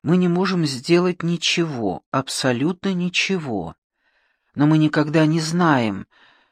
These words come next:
действительно ли "я" конкретного человека совсем мёртво или лишь безжизненно. Если оно не совсем мёртво, его, подобные инъекции,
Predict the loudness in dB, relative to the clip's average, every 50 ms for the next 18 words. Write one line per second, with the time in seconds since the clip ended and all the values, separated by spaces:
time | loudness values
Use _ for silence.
0 | _ _ -10 0 4 4 4 4 2 -2 -6 -6 -4 -2 0 0 -2 -2 -2 -2
1 | 0 0 2 2 2 2 2 0 0 -2 -2 0 2 4 6 6 6 6 4 2
2 | 0 -2 -2 -2 -4 0 2 2 2 2 0 -2 -2 -2 -2 -2 -2 0 0 -2
3 | 0 0 0 -2 -2 0 0 0 0 -2 -4 _ _ _ _ _ _ -12 -2 0
4 | 0 0 0 -2 -4 -2 0 0 2 2 2 2 4 2 2 0 -2 -8 -2 0
5 | 0 0 0 -2 -10 _ _ _ _ _ _ _ _ _ 0 2 2 2 2 2
6 | 2 0 2 0 -2 -4 -4 _ -6 -4 -2 -2 -2 -2 -2 0 2 2 2 2
7 | 0 -2 -4 -4 -4 -4 -4 -6 -8 -10 -14 -18 _ _ _ _ _ _ _ _
8 | _ _ _ _ _ _ _ _ _ _ _ _ _ _ _ _ _ _ _ -6
9 | -2 0 0 0 2 0 0 2 2 0 -2 -2 -4 -4 -4 -4 -4 -4 -6 -4
10 | -4 -4 -4 -4 -4 -2 -2 -2 -4 -4 _ -10 -8 -8 -8 -8 -12 _ _ _
11 | _ _ _ _ _ _ _ _ _ _ _ -4 0 0 2 2 2 2 4 2
12 | 2 2 2 2 4 2 2 0 0 2 2 0 0 -4 -10 -8 -4 -2 -2 -2
13 | -4 -6